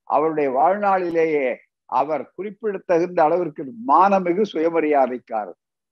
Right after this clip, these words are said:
இந்த ரெண்டு சொற்களிலேயே எல்லா ஆளுமைக்கும் அடித்தளம் அதுதான். அவர் என்றைக்கு மானமிகு சுயமரியாதைக்காரனாக தன்னை ஒப்படைத்துக் கொண்டார்களோ, அதுதான் அவரை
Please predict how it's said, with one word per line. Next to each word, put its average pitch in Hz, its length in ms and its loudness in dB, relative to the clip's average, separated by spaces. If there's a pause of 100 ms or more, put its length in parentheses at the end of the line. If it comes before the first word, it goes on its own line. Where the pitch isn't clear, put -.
(640)
இந்த 165 120 -2
ரெண்டு 247 320 0
சொற்களிலேயே 220 840 4
எல்லா 220 400 0
ஆளுமைக்கும் 226 840 -2
அடித்தளம் 220 580 -4
அதுதான். 185 420 -2 (760)
அவர் 147 260 -6
என்றைக்கு 240 560 -2
மானமிகு 214 560 0
சுயமரியாதைக்காரனாக 202 1400 0
தன்னை 170 280 -10
ஒப்படைத்துக் 175 540 -10
கொண்டார்களோ, 147 560 4 (1300)
அதுதான் 170 600 2 (140)
அவரை 147 300 -6